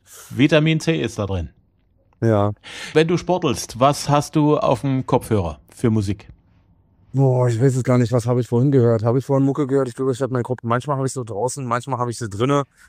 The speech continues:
Speaker 2: Äh, ey, meistens motivierende Musik. Äh, so Deutschrock manchmal ein bisschen. Äh, ja, unterschiedlich. Also ich bin da, ich kann da auch Vivaldi hören. Äh, ich kann auch, äh, Hip-Hop hören. Selten höre ich Hip-Hop,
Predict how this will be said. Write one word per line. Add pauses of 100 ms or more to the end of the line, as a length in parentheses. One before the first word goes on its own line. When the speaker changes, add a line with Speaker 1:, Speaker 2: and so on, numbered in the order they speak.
(300)
Speaker 2:
Äh, (560)
ey,
meistens
motivierende
Musik. (880)
Äh,
so
Deutschrock
manchmal
ein
bisschen. (500)
Äh, (680)
ja, (160)
unterschiedlich.
Also
ich
bin
da,
ich
kann
da
auch
Vivaldi
hören. (460)
Äh,
ich
kann
auch,
äh, (480)
Hip-Hop
hören.
Selten
höre
ich
Hip-Hop,